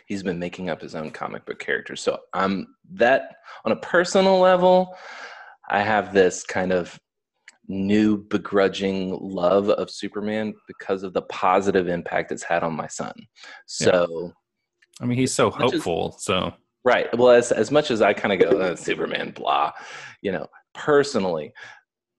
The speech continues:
Speaker 1: on another level, I go, "Well, this is, this is a character my, my kid admires, so, all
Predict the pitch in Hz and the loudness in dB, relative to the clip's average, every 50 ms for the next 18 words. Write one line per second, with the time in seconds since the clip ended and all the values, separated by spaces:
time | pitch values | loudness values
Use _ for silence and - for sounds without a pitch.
0 | _ _ _ - - 101 104 101 196 - 101 104 107 110 113 113 104 98 95 90 | _ _ _ -4 -2 -2 0 0 0 0 2 2 2 4 4 4 6 4 4 4
1 | 90 90 87 87 87 90 87 80 76 - - _ _ _ _ _ _ _ _ _ | 4 2 0 2 2 0 0 0 0 -4 -8 _ _ _ _ _ _ _ _ _
2 | _ - 107 98 110 107 - - 123 117 110 104 - - - - 98 98 95 - | _ -10 -2 0 0 0 0 0 -2 -2 -2 -2 -6 -12 -12 -8 -6 -6 -6 -6
3 | 117 107 113 113 110 - 104 98 95 - - 98 95 92 87 85 85 80 - - | -8 -6 -6 -6 -4 -2 -2 -2 -2 -4 -6 -8 -6 -6 -8 -8 -8 -10 -12 -14
4 | 90 85 85 82 - - 80 76 80 80 80 85 87 87 87 90 85 80 90 92 | -16 -14 -14 -14 -14 -12 -12 -12 -12 -12 -14 -12 -10 -8 -6 -6 -6 -6 -8 -10
5 | 85 - - _ - - - - 90 87 85 82 78 80 82 - | -14 -18 -20 _ -20 -16 -10 -8 -6 -4 -4 -4 -6 -8 -10 -14